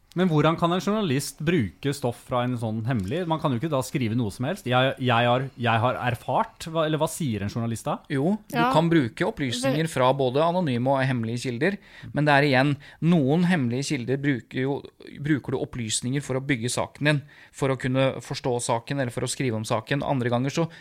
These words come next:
Speaker 2: siterer du anonyme kilder. Men det er klart at hele utgangspunktet her er at journalister skal ha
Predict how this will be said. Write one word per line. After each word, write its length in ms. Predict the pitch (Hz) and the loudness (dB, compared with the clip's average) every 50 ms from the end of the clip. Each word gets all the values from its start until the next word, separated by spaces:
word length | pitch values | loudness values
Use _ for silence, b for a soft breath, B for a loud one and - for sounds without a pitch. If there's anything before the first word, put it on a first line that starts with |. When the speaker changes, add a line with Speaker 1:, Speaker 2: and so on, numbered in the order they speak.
| B | B
Speaker 2:
siterer 720 | - - - 208 202 - - - 123 113 107 104 104 120 120 | -2 0 0 0 0 0 0 0 2 2 2 2 0 2 2
du 160 | 131 131 127 123 B B B B - | 2 2 2 0 B B B B -4
anonyme 460 | - 127 127 127 127 117 110 117 127 | -2 0 0 0 0 0 -2 -2 -2
kilder. 380 | 127 - 131 113 110 127 131 B B B B B B B - | -2 -2 -2 0 2 0 0 B B B B B B B -4
Men 100 | 139 147 | 0 2
det 100 | 165 160 | 2 2
er 100 | - 147 123 | 2 2 2
klart 80 | 117 156 | 2 2
at 220 | 156 151 - - - _ _ - - _ _ _ - | 0 0 -2 -8 -20 _ _ -20 -20 _ _ _ -6
hele 500 | 135 131 165 151 127 123 143 151 143 - - - - - - | -2 0 2 2 2 4 2 2 2 0 -4 -10 -14 -8 -6
utgangspunktet 600 | 160 - - - 110 113 - - 123 117 - 160 | -6 -4 -4 -4 -6 -6 -4 -6 -4 -2 2 2
her 100 | 185 190 | 4 4
er 100 | 160 127 | 4 4
at 80 | 120 - | 2 0
journalister 380 | - 151 135 117 110 - - 131 | -2 -4 -2 -2 -4 -4 -6 -6
skal 180 | - - - 143 | -6 -4 -4 -2
ha 180 | 120 120 117 | 2 4 4